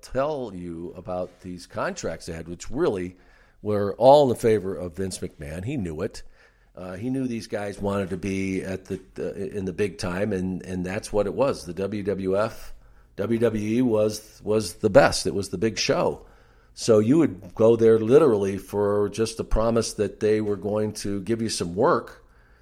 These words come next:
They didn't guarantee you any money. They didn't. I, they gu-, guaranteed you minimal dates, but they would tell you, "Yeah, you could make, uh, you know, you could make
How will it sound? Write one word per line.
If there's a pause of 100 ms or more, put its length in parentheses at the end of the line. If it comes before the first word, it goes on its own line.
They
didn't
guarantee
you
any
money.
They
didn't.
I,
they
gu-,
guaranteed
you
minimal
dates, (520)
but
they
would
tell
you,
"Yeah,
you
could
make,
uh,
you
know,
you
could
make